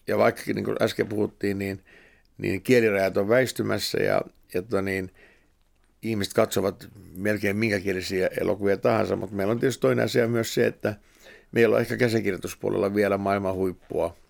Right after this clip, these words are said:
koska meillä ei ole ollut niin pitkää perinnettä tehdä ja hieroa kässäreitä kunnolla kuntoon. Mut me lähestytään koko ajan maailman huippuja ja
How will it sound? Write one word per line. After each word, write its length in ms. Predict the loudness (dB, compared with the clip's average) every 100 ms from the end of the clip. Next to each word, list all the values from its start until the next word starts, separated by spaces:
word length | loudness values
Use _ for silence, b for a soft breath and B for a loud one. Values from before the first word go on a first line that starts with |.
| _
koska 260 | -12 -6
meillä 300 | -4 -2 0
ei 220 | 2 2 2
ole 160 | 2
ollut 320 | 2 0 -6
niin 160 | -6 -4
pitkää 280 | -6 -4 0
perinnettä 520 | 2 2 0 -6 -10
tehdä 360 | -2 -2 -2 -6 b b b b _
ja 60 | 0
hieroa 280 | 2 4
kässäreitä 600 | 0 -2 -2 -4 -4 -6
kunnolla 400 | -6 -6 -4 -4
kuntoon. 540 | -6 -8 -8 -8 -12 -12
Mut 140 | -16 -18 -12
me 200 | -4 2
lähestytään 500 | 2 2 -2 -4 -2
koko 180 | 0 0
ajan 180 | 0
maailman 240 | 0 0 0
huippuja 560 | 0 -2 -4 -4 -2
ja 140 | -2